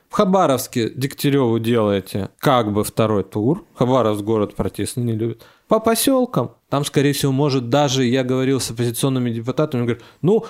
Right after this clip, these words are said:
в принципе, нормально к нему относятся, показывают по телевизору начальника. Что-то делает, деятельный, нравится". Кресло, к сожалению, для многих. Конечно, тут,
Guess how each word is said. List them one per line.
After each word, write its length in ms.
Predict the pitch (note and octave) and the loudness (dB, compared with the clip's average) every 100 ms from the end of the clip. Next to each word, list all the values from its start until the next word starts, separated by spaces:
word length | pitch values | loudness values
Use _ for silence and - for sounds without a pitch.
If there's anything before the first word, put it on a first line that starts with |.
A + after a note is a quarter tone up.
| - | -18
в 60 | _ | _
принципе, 520 | A3+ D4 C#4 G3+ G#3 | 2 4 2 2 2
нормально 440 | G#3 A#3+ B3 A3+ F#3+ | 2 2 2 0 0
к 80 | F3 | 0
нему 160 | E3 | 0
относятся, 440 | D#3+ D#3 D3 - C#3+ | 0 -2 -4 -2 -4
показывают 440 | A3+ A#3 B3 F3+ | -2 2 0 0
по 80 | C#3 | -2
телевизору 560 | D3 C#3 C3+ A2+ A#2 | 0 0 0 0 -2
начальника. 680 | A2 A2+ - G#2+ G2 G2 - - | -2 -2 -2 -2 -4 -10 -16 -10
Что-то 360 | - C4+ C4 A3+ | -2 0 2 0
делает, 560 | G3 A3+ G#3 G3 D3+ | 2 2 2 0 -2
деятельный, 600 | F3 A#3 F#3+ F#3 D#3+ C#3+ - _ - | 0 0 0 0 0 -2 -6 _ 0
нравится". 760 | D3+ D#3+ C3 G2+ F#2+ - - _ _ _ | 2 4 4 2 -2 -8 -18 _ _ _
Кресло, 640 | - D#3 A3+ A#3+ - G#3 E3 | 0 2 2 2 2 2 0
к 40 | - | -2
сожалению, 760 | D#3 C#3+ C#3+ C#3 C3 A#2 A2 | 0 0 2 2 2 2 0
для 200 | A2 B2 | 0 0
многих. 500 | C#3 G3 F#3 B2 - _ _ _ _ | 2 0 0 -2 -4 _ _ _ _
Конечно, 280 | D#3+ F3 G3+ | 0 2 2
тут, 280 | F3+ G3 | 2 -2